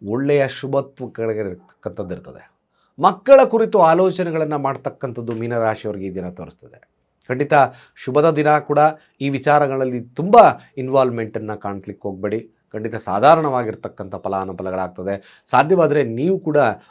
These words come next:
"ಓಂ ಅಂ ಅಂಗಾರಕಾಯ ನಮಃ" ಮಂತ್ರಗಳನ್ನ ಹೇಳ್ಕೊಳ್ಳಿ, ಖಂಡಿತ ಶುಭ ಆಗುತ್ತೆ. ಇಷ್ಟು ದ್ವಾದಶ ರಾಶಿಗಳ ಫಲಾನುಫಲಗಳು. ನಿಮ್ಮ ಮನೆ ದೇವಸ್ಥಾನದ ಅಕ್ಕಪಕ್ಕವಿದೆ.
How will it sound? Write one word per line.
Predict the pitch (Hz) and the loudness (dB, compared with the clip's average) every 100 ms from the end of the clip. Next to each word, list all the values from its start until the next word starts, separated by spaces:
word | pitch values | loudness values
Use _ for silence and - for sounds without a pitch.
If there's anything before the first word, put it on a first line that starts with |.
| _ | _
"ಓಂ | 110 113 123 127 123 123 123 131 - | 0 2 4 4 2 -2 -6 -10 -6
ಅಂ | 117 120 123 127 - | -6 -4 -6 -8 -8
ಅಂಗಾರಕಾಯ | 113 123 127 127 123 127 123 123 120 107 | -8 2 4 4 2 4 4 4 2 -2
ನಮಃ" | 117 135 127 127 127 123 123 - _ - | 0 0 0 0 0 0 -4 -12 _ -10
ಮಂತ್ರಗಳನ್ನ | 113 156 175 131 113 | -8 -4 -2 -2 -4
ಹೇಳ್ಕೊಳ್ಳಿ, | 107 101 101 101 98 | -6 -8 -6 -4 -6
ಖಂಡಿತ | 98 _ - 104 104 | -8 _ -16 -12 -10
ಶುಭ | 92 90 - | -12 -14 -18
ಆಗುತ್ತೆ. | - _ _ _ _ - | -18 _ _ _ _ -16
ಇಷ್ಟು | - 196 120 101 - _ - | -10 -4 -4 -6 -18 _ -14
ದ್ವಾದಶ | 98 123 156 165 - | 0 2 2 -2 -6
ರಾಶಿಗಳ | 156 98 104 - 113 104 | -8 -4 -6 -6 -10 -10
ಫಲಾನುಫಲಗಳು. | 104 92 87 82 76 76 62 _ _ _ _ _ | -8 -10 -8 -12 -16 -16 -18 _ _ _ _ _
ನಿಮ್ಮ | 107 151 226 233 208 | -4 -2 2 2 2
ಮನೆ | 233 85 - 135 180 _ - 104 | 0 -4 -12 -20 -20 _ -12 2
ದೇವಸ್ಥಾನದ | 139 185 180 - 147 135 113 | 4 4 2 0 0 0 -2
ಅಕ್ಕಪಕ್ಕವಿದೆ. | 98 - 98 92 104 87 80 90 87 - | -4 -8 -12 -12 -10 -8 -6 -6 -6 -12